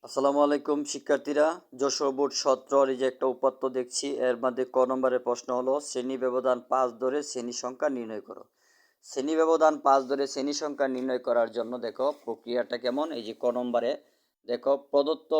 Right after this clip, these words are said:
উপাত্তে সর্বোচ্চ মান, সর্বোচ্চ সংখ্যা যেটা সেটা নিবে এবং সর্বনিম্ন মান নম্বর যেটা সেটা লিখবে। তারপরে পরিসরের সূত্র, সর্বোচ্চ সংখ্যা বিয়োগ সর্বনিম্ন সংখ্যা যোগ এক লিখে পরে এই সংখ্যা থেকে এই সংখ্যা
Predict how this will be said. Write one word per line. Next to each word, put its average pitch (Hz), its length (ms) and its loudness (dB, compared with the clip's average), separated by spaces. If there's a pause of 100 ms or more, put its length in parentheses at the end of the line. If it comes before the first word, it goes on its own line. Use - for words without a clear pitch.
(100)
উপাত্তে 135 380 -2
সর্বোচ্চ 127 560 0
মান, 127 280 -2 (240)
সর্বোচ্চ 131 440 -4
সংখ্যা 127 360 -2
যেটা 123 240 -6
সেটা 127 240 -6
নিবে 131 280 -2 (360)
এবং 120 260 -4
সর্বনিম্ন 127 640 0 (280)
মান 113 160 -2 (180)
নম্বর 123 320 0
যেটা 123 260 -4
সেটা 113 260 -6
লিখবে। 107 360 -4 (460)
তারপরে 123 340 2
পরিসরের 127 680 -2
সূত্র, 123 240 -6 (640)
সর্বোচ্চ 135 520 0
সংখ্যা 151 440 2
বিয়োগ 143 340 0
সর্বনিম্ন 131 600 -2
সংখ্যা 127 400 0
যোগ 123 360 -2
এক 104 220 -4 (680)
লিখে 135 360 -2 (360)
পরে 131 200 4 (140)
এই 135 160 -2
সংখ্যা 147 320 0
থেকে 143 200 -6
এই 139 100 0
সংখ্যা 143 200 -2